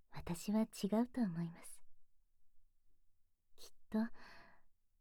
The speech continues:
愛する人との子を宿したことで、呪いの力が弱くなったんだと、そう思ってい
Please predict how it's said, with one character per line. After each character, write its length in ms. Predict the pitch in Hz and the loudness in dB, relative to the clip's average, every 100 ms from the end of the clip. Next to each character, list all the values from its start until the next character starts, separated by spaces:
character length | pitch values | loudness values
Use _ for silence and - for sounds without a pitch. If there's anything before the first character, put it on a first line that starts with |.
| - - | -20 -8
愛 240 | 175 185 | -2 -2
す 240 | - - | -2 0
る 100 | 202 | 0
人 280 | 175 - 190 | 0 -2 -4
と 160 | - 151 | 0 0
の 100 | 143 | -2
子 180 | - 165 | 0 4
を 80 | 175 | 4
宿 260 | 165 156 202 | 4 2 0
し 140 | - | 0
た 100 | 196 | -6
こ 120 | - | -6
と 180 | - - | -8 -10
で、 140 | - - - - - - - - _ - - - - - | -10 -10 -12 -12 -14 -18 -20 -20 _ -20 -20 -20 -18 4
呪 240 | 220 214 247 | 8 8 8
い 80 | 254 | 6
の 140 | 254 | 2
力 400 | 247 - 247 247 | 0 0 4 4
が 100 | 185 | 4
弱 340 | 160 170 202 240 | 4 6 4 4
く 120 | 311 | 0
な 120 | 254 | -2
っ 60 | - | -6
た 140 | - 170 | -10 -10
ん 80 | 165 | -8
だ 80 | - - | -12 -12
と、 100 | - - - - - - - - - _ _ _ - - - | -12 -12 -14 -14 -18 -20 -20 -20 -20 _ _ _ -18 -10 0
そ 100 | 165 | 2
う 100 | 165 | 4
思 160 | 175 | 2
っ 60 | 196 | 0
て 120 | |
い 20 | - | -6